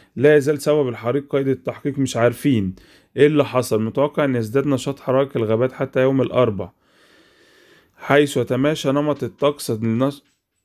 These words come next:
النشط مع الغطاء النباتي، آه، الجاف عبر المناطق،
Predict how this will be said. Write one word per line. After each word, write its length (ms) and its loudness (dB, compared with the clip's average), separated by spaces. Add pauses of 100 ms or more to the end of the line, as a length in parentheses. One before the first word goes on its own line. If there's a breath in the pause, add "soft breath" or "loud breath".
(300)
النشط 680 -2
مع 580 2
الغطاء 680 2
النباتي، 760 -2
آه، 280 -4
الجاف 600 0
عبر 420 0
المناطق، 540 0